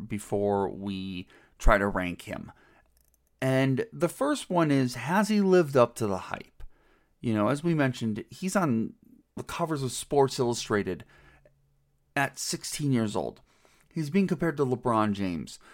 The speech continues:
who, if LeBron James isn't the greatest basketball player to ever live, he's certainly the second greatest,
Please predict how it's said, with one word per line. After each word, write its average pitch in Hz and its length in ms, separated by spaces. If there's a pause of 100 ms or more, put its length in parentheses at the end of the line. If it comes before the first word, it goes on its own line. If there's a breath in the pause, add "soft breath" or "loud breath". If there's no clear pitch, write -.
(140 soft breath)
who, 127 480
if - 560 (160)
LeBron 160 360
James 135 180
isn't 123 160
the 110 80
greatest 117 540
basketball 104 340
player 107 180
to 104 60
ever 101 200
live, 104 220 (280 soft breath)
he's 156 260
certainly 175 320
the 131 80
second 135 320
greatest, - 500